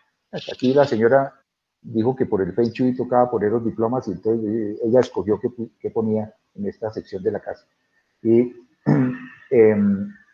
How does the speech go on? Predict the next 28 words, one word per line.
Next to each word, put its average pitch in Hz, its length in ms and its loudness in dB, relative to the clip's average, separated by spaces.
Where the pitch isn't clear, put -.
yo 143 220 4
quiero 175 280 8
mucho 170 300 0
a 151 40 4
la 110 80 2
gente 123 280 -2
de 117 80 2
recursos 113 400 -8
humanos 117 500 -6
y 117 140 -4
quiero 147 360 6
que, 113 340 -4
que 113 180 -4
sean 143 440 0
apreciados 151 1000 2
por 107 200 -4
las 95 180 -8
organizaciones, 98 960 -4
por 107 100 2
los 107 120 -2
gerentes 107 400 -2
generales. 110 600 2
Quiero 139 240 6
mucho 180 300 2
a 165 40 6
los 110 160 -2
gerentes 165 520 0
también. 110 440 -2